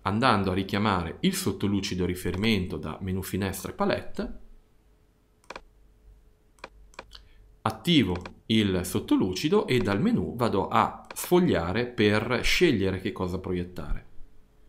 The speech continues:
Seleziono il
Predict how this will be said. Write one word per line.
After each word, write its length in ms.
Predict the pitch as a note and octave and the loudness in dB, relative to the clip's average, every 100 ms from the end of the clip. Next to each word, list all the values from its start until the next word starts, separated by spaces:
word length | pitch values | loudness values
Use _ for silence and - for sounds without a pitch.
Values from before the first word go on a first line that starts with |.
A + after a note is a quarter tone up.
| - - - - - - - - - - | -20 -20 -20 -20 -20 -20 -18 -18 -20 -6
Seleziono 840 | - A2+ A2+ - B2 G#2+ F2 E2 - | 4 4 4 6 8 8 4 -2 -2
il 540 | G2 G2+ F#2+ F2+ F2 | 0 2 2 0 -4